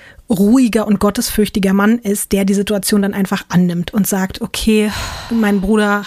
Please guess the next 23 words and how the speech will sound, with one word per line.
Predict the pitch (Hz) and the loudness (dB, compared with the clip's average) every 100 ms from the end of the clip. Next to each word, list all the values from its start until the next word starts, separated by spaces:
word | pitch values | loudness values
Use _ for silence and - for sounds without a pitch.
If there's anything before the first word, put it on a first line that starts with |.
| - | -6
hat | 214 - | -6 -2
sich | 220 - | -2 0
jetzt | 220 208 - | -2 -4 -2
diesen | 208 202 208 - | 0 0 -2 -4
Acker | 208 214 | -4 -2
genommen | 196 196 214 | 0 0 0
und | 214 196 | -2 -6
ich | - - | -6 -10
bin | - 226 214 208 | -12 -6 -2 0
jetzt | 214 - 214 | 0 -2 0
ruhig | 214 202 | 0 -2
und | 202 | -6
ich | - | -2
will | 208 | 0
hier | 208 208 | 0 -2
keinen | - 202 190 | -4 -4 -4
Stress | - 196 - | -2 -4 -4
und | 208 | -6
ich | 196 - - - - | -6 -8 -16 -20 0
bin | 233 | 2
jetzt | 208 - | 2 -6
einfach | 185 180 185 165 | -8 -6 -6 -8
leise.“ | 170 170 170 | -6 -6 -8